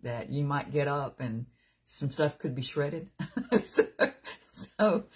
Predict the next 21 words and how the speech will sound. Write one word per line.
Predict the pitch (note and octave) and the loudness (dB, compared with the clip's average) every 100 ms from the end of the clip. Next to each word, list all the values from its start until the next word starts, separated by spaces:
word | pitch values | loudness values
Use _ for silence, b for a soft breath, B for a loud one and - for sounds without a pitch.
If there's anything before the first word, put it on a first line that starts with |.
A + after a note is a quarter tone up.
| B B B - | B B B -8
we | E3+ F#3 F3+ | 0 2 2
are, | D#3 C#3 | 0 0
we | D#3+ | 0
put | E3+ A3 | 2 2
her | A3+ | 2
in | A#3+ A#3+ | 0 0
there, | F#3+ F3+ | -2 -2
and | F3 | -2
because | D3 - E3 D#3+ - - | -2 0 -2 -2 -10 -8
my | D3 E3 | -6 -4
husband's | E3+ D#3 B2+ | -4 -4 -2
very | B2 D3 D3 | 2 2 2
firm, | D3+ C#3+ B2 | 0 -2 -2
she | A#2+ - D#3 | -4 -4 -2
does | D3+ B2 - | 0 -2 -2
not | C3 C#3 - | -2 -2 -2
move. | C3 A2+ G#2+ | -2 -2 -4
She's | - G3 A3 - | -4 -4 -4 -6
very | C3+ C#3 | -4 -2
good, | D3 F3 D#3 C3 | -2 -2 -2 -2
but | A#2 | -4